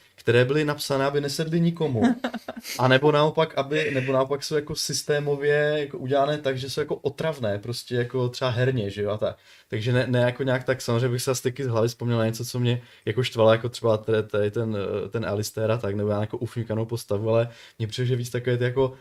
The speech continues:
Speaker 1: hardcore věci, které jsou vyloženě jako, eh, udělané, aby ve hře jako štvali každého. Eh, a jeden z takových příkladů je Matt z Gothicu jedničky.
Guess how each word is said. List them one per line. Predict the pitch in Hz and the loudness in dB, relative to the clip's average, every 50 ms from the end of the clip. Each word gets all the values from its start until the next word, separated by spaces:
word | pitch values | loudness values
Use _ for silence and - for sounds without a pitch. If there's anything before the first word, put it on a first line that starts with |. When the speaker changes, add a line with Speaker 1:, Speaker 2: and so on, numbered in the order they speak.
| _ _ - | _ _ -6
Speaker 1:
hardcore | 107 110 110 117 117 117 - 135 123 123 | 0 2 2 2 2 0 -2 0 2 2
věci, | 117 120 120 - 127 | 2 0 -2 -4 -8
které | 120 - 123 117 123 | -6 -2 0 0 0
jsou | 120 - 127 | 0 -2 -4
vyloženě | 117 120 120 120 123 123 123 123 123 | -2 -2 0 0 0 0 0 0 0
jako, | 120 120 120 - 131 123 120 120 123 123 - - _ _ _ _ _ - - | 0 -2 -2 0 2 4 4 4 2 0 -4 -12 _ _ _ _ _ -2 2
eh, | 110 104 104 104 104 104 104 104 104 101 95 - - - _ _ _ _ _ _ _ - | 4 4 6 6 6 6 6 6 4 2 0 -2 -8 -14 _ _ _ _ _ _ _ -10
udělané, | 120 113 135 131 127 127 135 139 143 | -4 2 4 4 6 6 4 4 2
aby | - 135 131 139 | 2 2 2 2
ve | 127 131 127 | 2 2 2
hře | 123 127 139 | 2 4 2
jako | 131 131 - 147 143 147 117 | 2 2 0 -2 -2 -2 -4
štvali | - - - 127 127 139 135 | -6 -4 0 2 2 2 4
každého. | 147 143 123 123 135 127 113 104 95 85 82 - - _ _ _ _ _ _ _ _ _ _ _ - - | 2 0 2 4 4 6 6 4 0 -4 -6 -8 -12 _ _ _ _ _ _ _ _ _ _ _ -4 0
Eh, | 107 101 101 101 101 101 - - - | 2 4 4 4 4 2 0 0 2
a | 107 113 | 4 6
jeden | 120 127 131 131 | 6 6 4 0
z | 127 | 0
takových | - 139 131 - 151 127 135 | -4 -4 -4 -4 -6 -8 -6
příkladů | - - 135 127 - 135 127 127 127 131 131 135 135 | -8 -10 -10 -4 2 4 4 4 4 2 2 2 4
je | 127 123 123 120 117 123 - | 4 4 4 4 4 2 2
Matt | - 127 123 120 113 113 117 - - - - - | 0 0 2 4 4 2 2 -2 -14 -18 -12 -10
z | 113 107 113 | -8 -8 -6
Gothicu | 113 117 110 110 120 123 - | -4 -4 -4 -4 -6 -4 -2
jedničky. | 131 117 107 117 120 120 - - - 98 95 95 | -2 0 0 -2 -4 -4 -6 -8 -6 -6 -6 -6